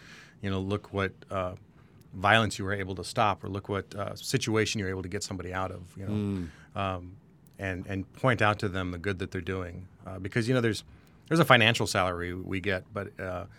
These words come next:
Speaker 1: it's certainly not enough to keep somebody in the job for a career with rotating shifts and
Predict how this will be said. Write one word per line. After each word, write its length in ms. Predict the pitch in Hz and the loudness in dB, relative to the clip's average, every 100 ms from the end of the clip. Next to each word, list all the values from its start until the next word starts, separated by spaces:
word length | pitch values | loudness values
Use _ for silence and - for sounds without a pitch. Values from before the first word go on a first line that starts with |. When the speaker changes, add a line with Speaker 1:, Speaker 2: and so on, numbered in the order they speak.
| - - - - | -20 -20 -14 -6
Speaker 1:
it's 100 | 107 | -2
certainly 260 | 131 120 101 | 0 0 0
not 220 | 98 92 | 0 0
enough 220 | 95 87 | -2 -6
to 80 | - | -8
keep 200 | - 95 | -6 -4
somebody 380 | 104 95 92 92 | -4 -4 -4 -4
in 80 | |
the 80 | 87 | -6
job 340 | 80 90 90 85 | -4 -4 -4 -6
for 240 | 95 95 | -10 -10
a 40 | |
career 500 | 90 - 98 95 92 | -10 -4 -2 0 -2
with 260 | 87 87 - | -4 -10 -8
rotating 440 | 98 90 98 92 | -8 -6 -6 -6
shifts 440 | 85 98 92 - - | -6 -4 -4 -6 -8
and 400 | 95 90 87 | -8 -8 -8